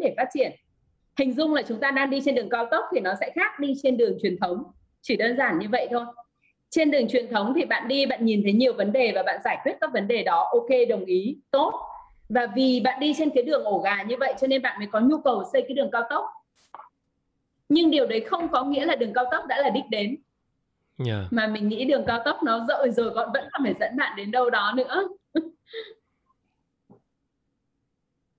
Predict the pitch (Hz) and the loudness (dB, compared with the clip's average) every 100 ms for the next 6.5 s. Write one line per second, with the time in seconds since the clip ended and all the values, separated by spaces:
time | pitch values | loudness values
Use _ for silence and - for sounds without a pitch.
0 | _ _ 165 151 127 113 104 139 139 113 | _ _ 0 2 4 2 0 -2 -2 -2
1 | 107 135 123 123 127 110 101 139 143 120 | 0 0 2 0 2 2 2 2 4 4
2 | 107 101 - _ _ _ _ _ - 147 | 4 0 -4 _ _ _ _ _ -10 -4
3 | 135 131 127 123 123 - _ - 175 185 | 0 0 0 0 -2 -8 _ -2 2 4
4 | 180 139 123 135 175 151 127 220 208 196 | 4 4 4 2 0 -2 2 4 4 2
5 | 196 131 120 113 156 123 107 147 151 113 | 0 0 0 0 0 2 4 2 2 0
6 | 127 139 170 147 107 | 0 0 0 0 0